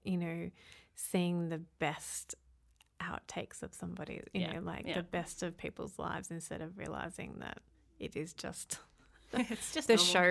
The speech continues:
Speaker 1: reel
Speaker 2: Yeah, that's right.
Speaker 1: rather than the everyday. Um, and yeah, just that whole, I shouldn't have, uh,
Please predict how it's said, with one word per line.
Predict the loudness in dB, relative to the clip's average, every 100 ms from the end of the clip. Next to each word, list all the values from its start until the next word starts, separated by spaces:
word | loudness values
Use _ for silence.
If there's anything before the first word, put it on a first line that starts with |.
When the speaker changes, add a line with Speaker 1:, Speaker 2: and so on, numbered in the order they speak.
| 8
Speaker 1:
reel | 6 4 6 6
Speaker 2:
Yeah, | 6 4
that's | 2 2
right. | 4
Speaker 1:
rather | 6 6 4
than | 2 0 0
the | -2 -2
everyday. | -2 -2 -2 -2 0 0 -2 -6 -16 -16 -18 -4
Um, | 2 4 4 2 -2 -4 _ 0
and | 6 8
yeah, | 8 6
just | 4 2
that | 4 2 2
whole, | 2 4 4 2 0
I | 0
shouldn't | 0 0 0 0
have, | 0 -2 -6 -18 -20 -18 -20 _ _ -14
uh, | -10